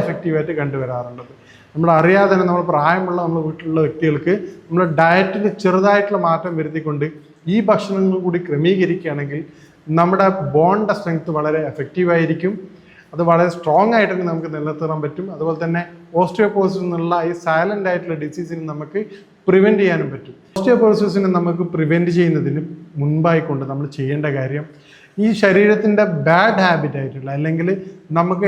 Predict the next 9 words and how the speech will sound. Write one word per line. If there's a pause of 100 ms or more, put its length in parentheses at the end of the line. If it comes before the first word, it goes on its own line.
എല്ലിൻ്റെ (240)
ആരോഗ്യത്തിനെ (220)
തകരാറിലാക്കുന്ന (480)
പ്രധാനമായിട്ടുള്ള (100)
ദുശീലങ്ങൾ
നമ്മൾ (120)
പൂർണ്ണമായിട്ട്
ഒഴിവാക്കണം.
അതിൽ